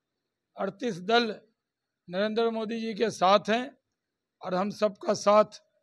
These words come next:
सबका विकास, सबका विश्वास लेकर चल रहे हैं। एक जो गारंटी है देश की जनता की, वो मोदी जी के साथ है, तीसरी बार प्रधानमंत्री बनाने का,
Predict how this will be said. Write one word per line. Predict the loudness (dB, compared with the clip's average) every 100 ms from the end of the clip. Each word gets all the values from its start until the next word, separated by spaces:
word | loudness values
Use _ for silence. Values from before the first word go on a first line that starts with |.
| _ _
सबका | -8 -8 -2 -2
विकास, | -2 0 2 2
सबका | -2 -10 -8
विश्वास | -8 -4 0 0 0
लेकर | -6 -6 -8 -8 _ _ _ _
चल | -2 0
रहे | 4 2
हैं। | 2 -4 -16 _ _ _ _ _ _
एक | 2 6 6
जो | 4 0
गारंटी | 4 4 4 0 -2 2
है | 4 4 2 -4 _ _ _ _ _ _ -4
देश | 2 4 2
की | -4
जनता | -2 -2 0 2 2
की, | 2
वो | 0 2
मोदी | 0 -2 -2
जी | -4 -2
के | 2 2 0 _ _ _ _
साथ | 0 6 6 6
है, | 4 2 -2 _ _ _ _ _ -10
तीसरी | -8 -6 -4
बार | 2 2
प्रधानमंत्री | 2 -4 0 0 -2 -6 -8 -6
बनाने | -4 -4 -4 -2
का, | 0 0 -2